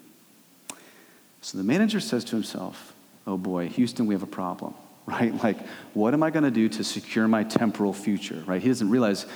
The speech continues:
he's not thinking temporal, but, but worldly people can only know this side of heaven, right? So he's going, "Man, what do I do to secure this? Where do I live? What job am I gonna get?" He's trying to think cleverly. And so <laughs> as he's doing this,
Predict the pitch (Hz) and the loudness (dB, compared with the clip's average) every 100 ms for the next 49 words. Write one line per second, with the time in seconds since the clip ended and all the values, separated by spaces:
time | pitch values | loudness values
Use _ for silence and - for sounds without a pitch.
0 | - - 143 147 139 104 - 101 101 101 | -4 -2 2 0 2 0 0 -2 0 0
1 | 98 92 107 90 101 117 123 120 104 92 | 2 0 0 -2 2 2 4 4 2 2
2 | 120 110 101 110 113 120 110 107 110 104 | 0 2 0 2 4 6 6 4 2 2
3 | - 101 98 107 92 80 90 104 107 104 | 2 2 2 0 0 0 0 0 0 0
4 | 95 - - - 127 117 120 104 110 95 | 0 -8 -14 -2 0 2 2 4 4 2
5 | 123 139 131 110 - - - 123 117 117 | 2 2 2 0 -4 -4 0 2 4 2
6 | 117 117 117 92 98 120 120 92 95 98 | 0 0 2 2 4 2 2 0 0 2
7 | 113 120 113 110 104 101 101 - - - | 4 4 4 2 2 2 0 -6 -14 0
8 | 139 117 - - - - 143 151 123 - | 2 2 0 -8 -10 -2 2 2 0 -2
9 | 135 123 120 - 107 98 95 90 82 - | 0 0 0 0 0 0 -2 -2 -6 -14
10 | - - - - _ _ _ _ _ - | -20 -20 -20 -20 _ _ _ _ _ -10
11 | - - - - 131 117 - 117 - 127 | -8 -6 -6 0 0 0 0 0 2 2
12 | 110 - - - - 117 160 180 156 113 | 2 -4 -12 -12 -6 2 4 6 6 6
13 | 110 123 - | 4 2 -2